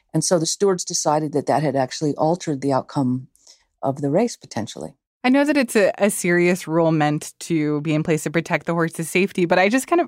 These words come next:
Speaker 2: I find it kind of funny that this is a foul that the horse did, and the horse couldn't have known what the rules are of the race.
Speaker 1: That's exactly right. As the jockey said, he's a baby. You know, these are three-year-old horses.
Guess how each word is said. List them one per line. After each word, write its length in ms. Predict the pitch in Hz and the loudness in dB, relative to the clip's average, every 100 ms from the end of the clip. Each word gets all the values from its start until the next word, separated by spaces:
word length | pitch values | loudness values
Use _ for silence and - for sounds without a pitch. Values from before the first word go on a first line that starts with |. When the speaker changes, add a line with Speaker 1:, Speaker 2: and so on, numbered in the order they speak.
| - | 2
Speaker 2:
I 100 | 226 | 0
find 200 | 220 262 | 4 2
it 80 | 277 | 2
kind 140 | 294 | 0
of 80 | 269 | 0
funny 260 | - 233 233 | 2 2 4
that 160 | 190 185 | 2 0
this 160 | - | 0
is 120 | 202 | 0
a 60 | 202 | 0
foul 340 | - 175 180 180 | 4 4 6 4
that 120 | 170 | 2
the 100 | 180 | 0
horse 300 | 180 185 - | 0 0 0
did, 180 | 185 175 | 2 2
and 180 | 175 - - - - _ _ | 0 -4 -18 -20 -20 _ _
the 180 | 196 226 | 2 4
horse 300 | 262 233 - | 4 4 2
couldn't 240 | - 302 220 | 2 4 6
have 140 | 180 | 4
known 480 | 170 165 165 165 170 | 4 4 2 0 0
what 200 | 175 - | 0 2
the 100 | 175 | 0
rules 400 | 160 160 165 160 | 4 4 4 4
are 480 | 165 170 196 226 233 _ _ _ _ | 4 4 4 2 -2 _ _ _ _
of 120 | 196 185 | -2 2
the 100 | 185 | 4
race. 400 | 170 233 320 - | 4 4 0 2
Speaker 1:
That's 260 | 240 - | 2 2
exactly 480 | 208 180 175 190 175 | 0 2 2 2 2
right. 260 | 208 208 185 | 4 4 4
As 180 | 185 | 0
the 80 | 175 | -2
jockey 420 | 165 190 285 233 | 2 2 4 2
said, 420 | 175 - 156 170 - _ _ _ - | -2 2 2 2 -2 _ _ _ 0
he's 280 | 240 233 | 2 4
a 60 | 226 | 4
baby. 520 | 190 233 320 143 - _ _ 208 | 4 4 2 0 -6 _ _ 2
You 80 | |
know, 140 | 233 208 | 4 4
these 240 | 254 254 | 4 4
are 60 | 226 | 2
three-year-old 760 | 226 233 240 226 202 180 - - | 2 4 4 4 6 4 0 -2
horses. 600 | 208 247 - 160 143 | 2 2 2 0 -2